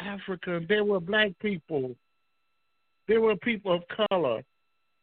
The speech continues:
But they leave us out of everything because they helped start the slave trade. King James, the Bible,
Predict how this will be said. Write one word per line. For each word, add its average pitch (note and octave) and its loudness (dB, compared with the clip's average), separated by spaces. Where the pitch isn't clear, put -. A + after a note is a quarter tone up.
But G3 2
they G3 4
leave G#3 2
us F#3 0
out F#3+ 0
of E3 0
everything E3+ -2
because D3+ -2
they G#3 4
helped F#3 0
start F3 0
the D3+ -4
slave F3 -2
trade. A#2+ -4
King F#3+ -4
James, E3 0
the A2+ -2
Bible, C#3 2